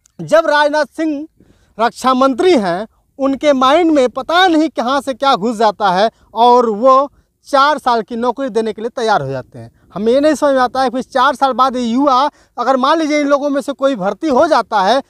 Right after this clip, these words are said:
चार साल बाद ये लोग क्या करेंगे? ना तो इनके लिए कोई फिक्स नौकरी होगी, ना इनके लिए फिक्स कोई तनख्वाह, क्योंकि इनको पेंशन भी नहीं मिलेगी। हाँ, साफ शब्दों में उसमें लिखा हुआ है कि अगर अग्निवीर किसी भी एक्सीडेंटल में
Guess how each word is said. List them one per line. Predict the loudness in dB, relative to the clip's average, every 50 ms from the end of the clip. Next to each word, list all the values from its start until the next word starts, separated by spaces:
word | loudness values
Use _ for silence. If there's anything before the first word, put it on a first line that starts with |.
| _ _ _ _
चार | -4 -2 -2 -2 -2
साल | -4 -6 -4
बाद | -4 -4 -4 -6 -6
ये | -8
लोग | -8 -8 -8
क्या | -6 -10 -10
करेंगे? | -8 -8 -8 -8 -8 -10 -12 -14 _ _ _ _ _ _ _ -6
ना | 0 0 0 0
तो | 0 -4 -6 -6
इनके | -6 -8 -6
लिए | -6 -4
कोई | -4 -4 -6
फिक्स | -6 -8 -12 -10 -6
नौकरी | -4 -4 -4 -2 0 2 4
होगी, | 4 2 2 0 -6 -10 -10 _ _ _ -12 -10
ना | -8
इनके | -6 -6 -8 -6 -4 -4
लिए | -2 -2 -4
फिक्स | -4 -6 -12 -10 -8
कोई | -8 -8 -6
तनख्वाह, | -6 -8 -10 -8 -6 -6 -6 -6 -8 _ _ _ _
क्योंकि | -2 0 0 0 -2 -6 -10 -10 -10 _ _ _ -8
इनको | -8 -8 -8 -8 -8 -10 -10
पेंशन | _ _ -4 -2 -2 -2 -2 -2 -2 -4 -4
भी | -4 -8 -10 -10 -12 -12 -12
नहीं | -8 -6 -4 -4 -4
मिलेगी। | -4 -6 -8 -10 -12 -14 -16 -18 -20 _ _ _ -20 -14 -4
हाँ, | -2 0 0 -2
साफ | -4 -8 -6 -4 -2 0 0 -2 -2 -2
शब्दों | -4 -2 -2 0 -2 -2
में | -2 -2 -4
उसमें | -2 -4 -4
लिखा | -2 -4 -4 -2 0 2
हुआ | 2 2 2 2 2 2
है | 2 2 0
कि | -2 -4
अगर | -4 -2 -2 -2
अग्निवीर | -2 -2 -4 -4 -4 -4 -2 -2 -4 -6 -8 -10 -14 _ _ _ _ _ _ _ _ _ -6
किसी | -4 -4 -2 0 2 2 2
भी | 2 2 0
एक्सीडेंटल | 0 -2 -4 -6 -6 -2 -2 -2 -2 0 0 0 0
में | 0 -4 -6 -8 -10